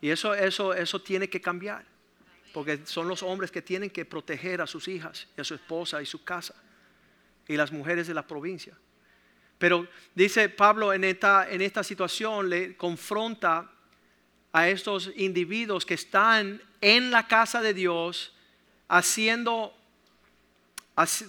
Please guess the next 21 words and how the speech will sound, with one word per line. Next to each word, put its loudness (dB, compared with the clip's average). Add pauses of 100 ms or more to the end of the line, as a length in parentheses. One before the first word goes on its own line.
mintiéndole 4
al 6
Espíritu -2
Santo, 2
diciendo 2
que 0
están 4
entregados 6
enteramente, 8
pero 6
no 2
es -2
verdad. 2 (2250)
Estaban 8
como 0
los 2
narcotraficantes 0
en -2
los -2
ochenta -2
aquí -6